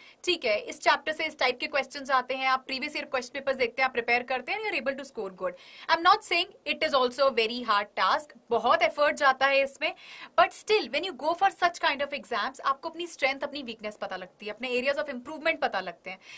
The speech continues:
And later on, I think जब आप कॉम्पिटिटिव एग्जाम्स के लिए जाते हैं, बहुत अर्ली स्टेजेस से आप प्रिपेयर्ड होते हैं।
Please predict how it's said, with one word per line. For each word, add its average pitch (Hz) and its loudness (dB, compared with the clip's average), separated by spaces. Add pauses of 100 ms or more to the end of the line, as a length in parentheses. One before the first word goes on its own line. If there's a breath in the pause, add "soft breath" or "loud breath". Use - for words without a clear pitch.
(140)
And 349 -8
later 381 -8
on, 403 -6
I - -20
think 415 -12
जब 370 -8
आप 370 -8
कॉम्पिटिटिव 262 -4
एग्जाम्स 254 -4
के 330 -10
लिए 320 -6
जाते 240 -4
हैं, 311 -10
बहुत 381 0
अर्ली 277 -2
स्टेजेस 294 -10
से 302 -4
आप 285 -2
प्रिपेयर्ड 196 -2
होते - -12
हैं। - -20